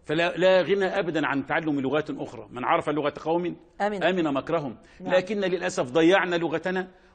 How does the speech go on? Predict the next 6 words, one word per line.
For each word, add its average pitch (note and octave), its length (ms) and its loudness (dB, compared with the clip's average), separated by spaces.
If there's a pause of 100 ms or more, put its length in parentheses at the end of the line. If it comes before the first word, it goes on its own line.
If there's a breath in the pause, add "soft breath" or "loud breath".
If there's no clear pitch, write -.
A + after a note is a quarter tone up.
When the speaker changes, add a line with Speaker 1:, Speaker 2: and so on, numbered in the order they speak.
Speaker 1:
ورحنا D3+ 600 0
نتباهى D#3 760 0
بأن D3+ 480 -2
نجيد C3+ 340 -2
اللغات B2 380 -4
الأخرى، - 340 -14